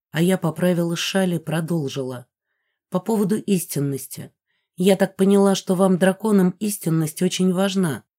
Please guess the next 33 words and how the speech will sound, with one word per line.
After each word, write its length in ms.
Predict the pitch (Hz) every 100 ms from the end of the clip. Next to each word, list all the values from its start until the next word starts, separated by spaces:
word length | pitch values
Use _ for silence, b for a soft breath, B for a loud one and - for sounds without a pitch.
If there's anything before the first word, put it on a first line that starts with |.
| _ _
начала 500 | 160 156 151 160 165
я, 220 | 160 180 180
представляя 720 | 160 - - 160 165 170 160
что-то 360 | - 165 160
сродни 460 | 147 160 160 170 175
судьбы 460 | - 165 156 196
или 180 | 185 147
предназначения. 1080 | 147 160 160 151 170 175 - 165 135 127 123 _ _ _ _ 180
«И 60 |
вы 180 | 180 214
придаёте 680 | - 160 156 170 196 196 170
ей 220 | 170 165
огромное 460 | 156 180 175 175 165
значение. 720 | 185 190 - 170 123 113 147 _ _ _ _ -
И 80 |
я 200 | 175 190
так 240 | 190 175 -
поняла, 440 | 180 185 185 185
что 240 | - - 185
я 340 | 175 220 226 -
не 280 | 160 175 190
истинная. 640 | 165 - 135 135 123 110 _ _ _ _ -
Не 120 | 208
знаю, 360 | 208 196 160 127
каким 320 | 147 151 156
чувством 520 | - 180 - 139 139
вы 120 | 139
это 240 | 156 147 151
определяете, 840 | 147 170 156 190 226 214 - 135
но 160 | 147 151
вы 160 | 185
так 220 | - 170
сказали. 680 | - - 190 185 151 127